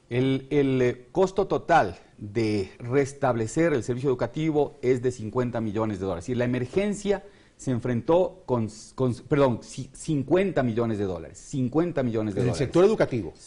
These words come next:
Speaker 1: En el sector educativo, en educación, eh, hasta bachillerato.
Speaker 2: Sí, sí,
Speaker 1: Son
Speaker 2: claro, en, en la cartera
Speaker 1: cincuenta,
Speaker 2: suya.
Speaker 1: cincuenta millones de dólares. Ahora, hay otra cosa que estamos haciendo. La idea no es dejarlas,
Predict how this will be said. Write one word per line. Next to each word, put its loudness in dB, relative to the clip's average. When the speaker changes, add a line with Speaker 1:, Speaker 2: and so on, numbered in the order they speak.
Speaker 1:
En 2
el 0
sector 2
educativo, 0
en 2
educación, 2
eh, 0
hasta 0
bachillerato. 0
Speaker 2:
Sí, 0
sí, 2
Speaker 1:
Son 2
Speaker 2:
claro, 4
en, 2
en 6
la 6
cartera 6
Speaker 1:
cincuenta, 2
Speaker 2:
suya. -6
Speaker 1:
cincuenta 0
millones 0
de 0
dólares. 0
Ahora, 4
hay 4
otra 0
cosa 0
que -10
estamos -4
haciendo. -10
La 2
idea 6
no 2
es 2
dejarlas, 0